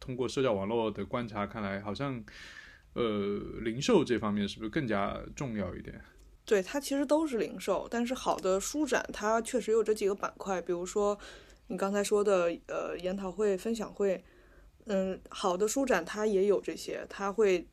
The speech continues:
Speaker 2: 比如说包括在有一些小的工作坊，它会在书展期间安排一些档期，然后去做，教你做一本手工书，然后或者会邀请一些，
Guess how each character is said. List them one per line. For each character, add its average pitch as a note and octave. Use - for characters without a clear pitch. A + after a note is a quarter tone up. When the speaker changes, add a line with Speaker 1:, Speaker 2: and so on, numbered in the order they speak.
Speaker 2:
比 -
如 F3+
说 A3
包 B3
括 A#3
在 G#3
有 F3+
一 F#3+
些 G3+
小 F3+
的 E3+
工 A#3+
作 C4
坊， -
它 G3
会 A3
在 G3
书 B3+
展 F3+
期 G#3+
间 G#3
安 G#3
排 F3+
一 F#3
些 G3+
档 E3+
期， A3
然 G3
后 F#3
去 G#3
做， F#3+
教 B3+
你 G#3+
做 F#3+
一 F3
本 C#3+
手 D3
工 E3+
书， G3+
然 D#3+
后 F3+
或 G3
者 F#3
会 F3
邀 G3+
请 G#3+
一 E3
些， F#3+